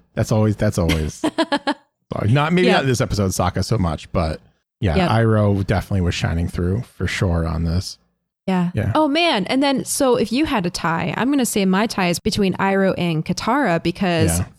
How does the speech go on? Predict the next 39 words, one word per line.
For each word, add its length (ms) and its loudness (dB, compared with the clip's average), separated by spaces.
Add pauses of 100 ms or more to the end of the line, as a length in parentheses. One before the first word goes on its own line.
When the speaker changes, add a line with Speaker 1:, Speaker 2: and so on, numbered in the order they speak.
(220)
Speaker 2:
to 100 0
my 100 2
point 320 -2
from 220 -4
earlier, 560 0 (260)
without 400 0
her, 460 2 (160)
Aang 220 2
would 200 2
be, 380 -2
like, 400 -2 (320)
lost 680 -2 (160)
Speaker 1:
Yeah, 240 4
Speaker 2:
in 140 2
his 220 0
Speaker 1:
that's 120 0
true. 80 2
Speaker 2:
emotions 400 2
and 100 2
his 80 -4
self-doubts 1000 -4
and 600 0
in 160 -2
all 200 2
of 100 -2
that. 260 -4
So, 340 -2 (300)
you 100 0
know, 260 0 (260)
Iroh 460 4
Speaker 1:
Yeah. 80 -2
Speaker 2:
and 140 0
Katara 600 0
are 200 0
the 120 -2
backbone 680 -2
of 280 -2
this 140 0
show. 540 -2